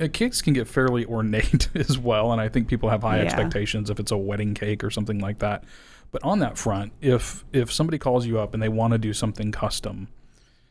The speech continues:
Speaker 1: do you walk them through the process, or are there things that they can do to kind of be,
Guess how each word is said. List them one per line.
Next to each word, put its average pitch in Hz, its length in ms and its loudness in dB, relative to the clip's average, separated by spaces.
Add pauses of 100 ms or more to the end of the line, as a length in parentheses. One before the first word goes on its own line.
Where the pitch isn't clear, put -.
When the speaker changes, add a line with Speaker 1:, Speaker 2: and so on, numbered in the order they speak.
(640)
Speaker 1:
do 131 80 -6
you 123 160 4
walk 117 380 -2
them 131 240 2
through 127 300 0
the 123 80 -2
process, 139 640 0
or 127 160 0
are 127 40 2
there 131 120 2
things 151 240 0
that 139 120 -2
they 131 120 2
can 123 180 2
do 117 400 2 (120)
to - 80 -6
kind 113 200 2
of 107 140 0
be, 110 320 0